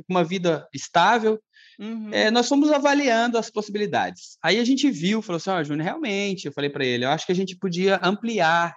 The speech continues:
Speaker 1: essa nossa realidade, dividir um pouco mais o que a gente tem, né, dentro de nós, inclusive, com, com mais um serzinho. Então, que, que, por que que você acha da gente adotar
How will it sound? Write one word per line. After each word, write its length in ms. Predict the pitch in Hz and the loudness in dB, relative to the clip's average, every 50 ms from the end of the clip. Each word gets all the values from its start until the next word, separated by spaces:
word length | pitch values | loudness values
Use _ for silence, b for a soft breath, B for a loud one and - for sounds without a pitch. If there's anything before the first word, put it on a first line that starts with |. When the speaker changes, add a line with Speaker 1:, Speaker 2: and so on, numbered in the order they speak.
| - - | -12 -14
Speaker 1:
essa 180 | 123 120 - 127 | -12 -10 -8 -8
nossa 260 | 127 123 120 - 123 | -6 -8 -6 -4 -2
realidade, 640 | 120 120 120 117 117 113 107 107 107 98 104 104 b b b _ - | 0 0 0 0 0 2 2 2 0 -2 -6 -12 b b b _ -4
dividir 800 | 165 202 190 196 233 220 175 147 143 156 185 196 202 202 196 180 | -2 -2 0 2 2 0 0 0 -2 -2 0 0 0 0 0 -2
um 80 | 160 151 | -2 0
pouco 280 | - 147 143 143 135 | 0 -2 -2 0 -2
mais 460 | 127 123 120 117 117 117 113 - - b b b b | -2 0 2 2 2 0 -2 -4 -8 b b b b
o 100 | - 139 | -6 -6
que 240 | 139 - - 190 196 | -6 -4 0 2 2
a 60 | 175 | 4
gente 340 | 143 156 151 156 151 - 147 | 4 4 2 2 0 -2 -6
tem, 640 | - - - 160 170 175 175 175 160 135 117 113 131 | -6 -2 0 2 4 4 4 2 2 0 -2 -4 -6
né, 320 | 120 131 143 147 160 165 | -4 -2 0 0 -2 -4
dentro 380 | 143 139 143 147 143 139 139 131 | -2 0 0 0 0 -2 -4 -8
de 120 | 123 131 | -4 0
nós, 340 | 127 131 143 165 170 160 139 | 2 2 4 4 2 0 -2
inclusive, 680 | 139 - 135 123 120 131 165 190 202 175 143 117 101 - b b b b b b b _ _ | -4 -6 -6 -6 -4 -4 -2 -2 -2 -4 -6 -8 -12 -14 b b b b b b b _ _
com, 420 | - 226 240 247 247 262 247 254 - | 2 4 4 6 4 4 2 -2 -2
com 120 | - 247 | -2 0
mais 300 | 247 254 254 254 254 247 | 2 4 4 4 4 4
um 60 | 285 | 4
serzinho. 720 | 277 - 294 302 302 262 220 233 247 262 254 233 170 135 123 - _ | 4 4 4 4 4 4 4 4 4 4 4 2 0 -2 -6 -10 _
Então, 320 | _ 185 214 240 240 226 220 b b b b _ _ | _ -6 -6 -6 -6 -8 -10 b b b b _ _
que, 120 | 311 320 | -8 -8
que, 240 | 294 - 339 320 302 | -4 -2 -2 -2 -2
por 160 | 247 - 302 | -2 -4 -2
que 120 | 262 339 330 | -2 -2 -2
que 60 | - | 0
você 80 | - 339 | 2 4
acha 240 | 285 240 220 - 214 | 4 4 4 4 2
da 80 | 208 | 2
gente 560 | 196 196 202 190 190 - 202 190 180 175 170 - | 2 2 2 0 -2 -2 -2 -2 -2 -4 -4 -2
adotar 640 | - 170 170 196 196 185 190 - 170 160 151 147 | -2 0 2 2 2 2 2 2 2 4 4 2